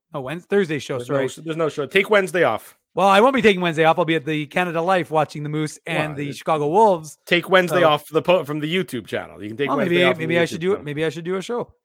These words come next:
Speaker 2: Yeah,
Speaker 1: anybody wanna
Speaker 2: you
Speaker 1: do,
Speaker 2: c-,
Speaker 1: maybe I'll
Speaker 2: who
Speaker 1: do a
Speaker 2: wants,
Speaker 1: solo, maybe I'll
Speaker 2: who
Speaker 1: do a
Speaker 2: wants to do a
Speaker 1: solo
Speaker 2: Moose,
Speaker 1: Dave Minuk
Speaker 2: who,
Speaker 1: experience.
Speaker 2: who wants to do a Moose po-, post-game show with Dave? I think that I, I, I, I'd, I'd tune in for that.
Speaker 1: <laughs> Anyway, so the point is that, uh, that we'll have tickets to give away for the,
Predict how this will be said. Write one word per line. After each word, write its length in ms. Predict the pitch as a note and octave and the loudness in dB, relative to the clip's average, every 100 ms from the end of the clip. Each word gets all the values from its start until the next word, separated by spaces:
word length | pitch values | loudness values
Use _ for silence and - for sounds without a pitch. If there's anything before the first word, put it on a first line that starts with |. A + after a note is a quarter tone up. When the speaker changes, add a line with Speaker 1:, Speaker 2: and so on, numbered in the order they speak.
| _ | _
Speaker 2:
Yeah, 60 | D3+ | -4
Speaker 1:
anybody 160 | E3 | -2
wanna 180 | E3 D#3+ | 0 0
Speaker 2:
you 240 | D#3+ D#3+ F3+ | 0 0 -2
Speaker 1:
do, 160 | F3 | -8
Speaker 2:
c-, 60 | - | -8
Speaker 1:
maybe 180 | F3+ G3+ | 0 4
I'll 100 | G#3 | 6
Speaker 2:
who 60 | G#3 | 6
Speaker 1:
do 20 | |
a 40 | B3 | 6
Speaker 2:
wants, 100 | A#3+ | 4
Speaker 1:
solo, 160 | A3+ F#3+ D#3+ - _ - | 2 -2 -12 -16 _ -6
maybe 140 | A3 | 0
I'll 20 | C4+ | 4
Speaker 2:
who 60 | |
Speaker 1:
do 60 | C4 | 6
a 20 | |
Speaker 2:
wants 140 | B3 B3 | 6 4
to 60 | |
do 60 | A3+ | 6
a 20 | |
Speaker 1:
solo 200 | A#3+ A3+ | 8 8
Speaker 2:
Moose, 160 | G#3 G3+ | 6 4
Speaker 1:
Dave 100 | F#3+ | 2
Minuk 160 | A3+ | -2
Speaker 2:
who, 60 | F3+ | -4
Speaker 1:
experience. 420 | - G3 F3 D3 | -6 -4 -4 -2
Speaker 2:
who 100 | A3 | 2
wants 180 | C4+ C4 | 2 2
to 60 | B3+ | 0
do 120 | B3+ | 2
a 40 | A3 | 2
Moose 200 | B3 - | -2 -4
po-, 200 | B3+ A#3+ | -6 -6
post-game 520 | - A3 G#3+ A#3 G#3 | -4 -2 -2 -4 -4
show 160 | F#3+ E3 | -4 -4
with 160 | D#3+ | -2
Dave? 240 | F3+ D#3+ G#2+ | -2 -2 -2
I 80 | |
think 160 | C3+ D3+ | -4 -2
that 160 | D3+ D3 | -2 -2
I, 180 | D#3 | -2
I, 200 | D#3 C#3+ D3 D3 | -2 -4 -4 -2
I, 180 | D#3+ D#3+ | -2 -4
I'd, 140 | F3+ G3+ | -6 -6
I'd 200 | G#3+ G#3+ | -10 -8
tune 140 | A3+ | -10
in 100 | C#3+ | -10
for 80 | B2+ | -12
that. 200 | A#2 C#3+ _ _ _ _ _ | -14 -14 _ _ _ _ _
Speaker 1:
<laughs> 60 | - - - - _ | -20 -20 -20 -20 _
Anyway, 440 | - D#3+ C3+ A#2+ A#2+ | -8 -6 -6 -8 -14
so 200 | - F3+ | -8 -6
the 80 | F3+ | -2
point 340 | G3 F#3+ F3 | 0 0 0
is 180 | E3+ C#3+ | -2 -2
that, 340 | D3+ D3 - | -2 -2 -4
uh, 320 | D3+ C#3+ C3+ C3 _ _ _ | -2 0 -2 -4 _ _ _
that 220 | D#3 D3+ | -8 -4
we'll 100 | D#3+ | 2
have 160 | D#3+ D#3+ | 2 2
tickets 260 | E3+ C#3+ - | -4 -8 -10
to 80 | |
give 140 | D3+ D3 | -8 -4
away 220 | C#3+ C#3+ | -4 -4
for 460 | C#3 D3+ C#3+ D#3 - _ | -6 -6 -6 -8 -14 _
the, 480 | C#3+ C3 C#3 C3+ C#3 | -18 -10 -8 -8 -10